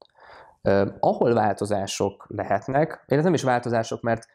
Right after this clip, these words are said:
kerületi szinten, az önkormányzati képviselő jelöltek szintjén nem volt még végleges megállapodás.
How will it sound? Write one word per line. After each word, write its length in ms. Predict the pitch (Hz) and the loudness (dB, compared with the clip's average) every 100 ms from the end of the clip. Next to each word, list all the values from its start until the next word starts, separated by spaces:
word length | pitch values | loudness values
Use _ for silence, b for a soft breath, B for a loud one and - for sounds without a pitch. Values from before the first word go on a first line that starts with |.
| _ | _
kerületi 420 | 131 127 127 127 | 2 4 2 0
szinten, 400 | 131 - 135 135 | -4 -2 -2 0
az 100 | 107 | 0
önkormányzati 840 | 107 104 113 113 113 120 120 123 120 | 0 0 0 0 0 0 4 4 4
képviselő 720 | 117 113 117 - 110 113 113 | 2 2 2 2 4 4 4
jelöltek 500 | 113 110 117 117 113 | 6 6 4 2 -4
szintjén 680 | - 113 113 117 127 135 135 B _ | -4 -2 -2 0 0 2 -2 B _
nem 200 | 104 101 | -2 -2
volt 180 | 98 95 | -2 -4
még 140 | 104 | -2
végleges 380 | 104 101 101 101 | 0 2 0 -2
megállapodás. 840 | 92 107 - - - - - - | -4 -4 -4 -4 -4 -4 -8 -14